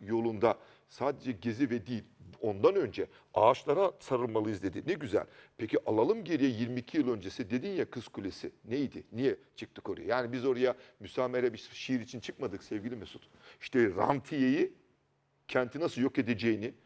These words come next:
sonradan bu ormanlara kadar gider, İstanbul'un silüetine kadar gider. Bugün baktığımız zaman ben o güzelim Süleymaniye'yi bile yeni minareler eklemiş gibi görüyorum ona Haliç'te. Yani nereye kadar gidiyor bu iş?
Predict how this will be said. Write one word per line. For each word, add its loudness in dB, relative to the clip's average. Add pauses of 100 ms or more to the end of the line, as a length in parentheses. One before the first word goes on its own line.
(220)
sonradan 2
bu 0
ormanlara 4
kadar 4
gider, 0
İstanbul'un -2
silüetine 0
kadar 0
gider. 0 (520)
Bugün -4
baktığımız 2
zaman 4 (320)
ben 4 (260)
o -6
güzelim -2
Süleymaniye'yi 0
bile 0 (260)
yeni 0
minareler 2
eklemiş -4
gibi -8
görüyorum -2
ona -6
Haliç'te. -14 (300)
Yani 0
nereye 6
kadar -4
gidiyor -6
bu -10
iş? -10